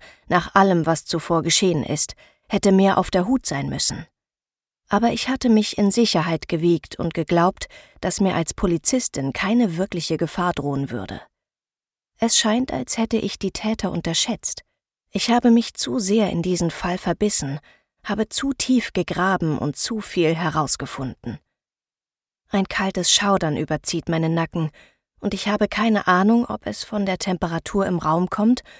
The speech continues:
oder von der bedrohlichen Situation, in der ich mich befinde. Vielleicht hätte ich doch auf Tate hören sollen, aber ich war noch nie sonderlich gut darin, das Vernünftige zu tun.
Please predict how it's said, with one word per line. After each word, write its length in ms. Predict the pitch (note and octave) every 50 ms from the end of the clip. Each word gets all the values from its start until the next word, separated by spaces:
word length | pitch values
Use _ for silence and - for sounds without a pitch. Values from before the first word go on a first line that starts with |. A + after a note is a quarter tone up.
| - _ _ _ _ -
oder 260 | G#3 G#3+ A#3 B3+ B3
von 220 | - - A#3+ A3+ A3
der 100 | A3 G3+
bedrohlichen 640 | - F3+ - E3 F3 G#3 A#3+ B3 A#3 - - G#3
Situation, 800 | E3 - F#3 - - E3+ E3+ E3 - - - - B3 B3+ A#3 F3
in 120 | C#3+ D3 D3
der 140 | D#3 D3+ D3+
ich 120 | - -
mich 180 | E3 D#3 - -
befinde. 540 | D#3+ D3+ - E3+ D3+ D3+ D#3+ D3 D3+ D#3+ - _ _ _ _ _ _ _ _ _ _ _ _ _ _ _ _ _ _ _ _ _ _ _ _ _ _ _ _ _ _ _ _
Vielleicht 480 | - - A#3+ A#3 A3+ A3+ A3 - -
hätte 220 | - G#3 - - G#3
ich 240 | - F3+ D#3+ - -
doch 260 | G3+ F#3 E3+ - -
auf 200 | - D3+ - -
Tate 320 | - - D#3 D3 - -
hören 300 | - E3+ E3+ - E3+ E3
sollen, 380 | - F3 E3 E3 E3+ E3+ E3 - _ _ _ _ _ _ _ _ _ _ -
aber 220 | - F#3+ F3 G3+
ich 160 | G3+ G3+ - -
war 120 | G3+ G#3
noch 180 | G3+ G3 - -
nie 160 | A#3+ A#3+ G3+
sonderlich 480 | F#3+ F3 E3 E3+ F3 F3 E3+ D#3+ -
gut 180 | - G#3+ G3+ -
darin, 380 | F3 E3 D#3 E3 E3 E3 D#3+ D3+
das 240 | - D#3+ D#3+ - -
Vernünftige 920 | - F#3+ E3 E3+ F3 G3+ A3 G#3+ - - - - D3+ - - - F#2+ - -
zu 200 | - - - -
tun. 440 | - - D3+ A#2 - - - D#3+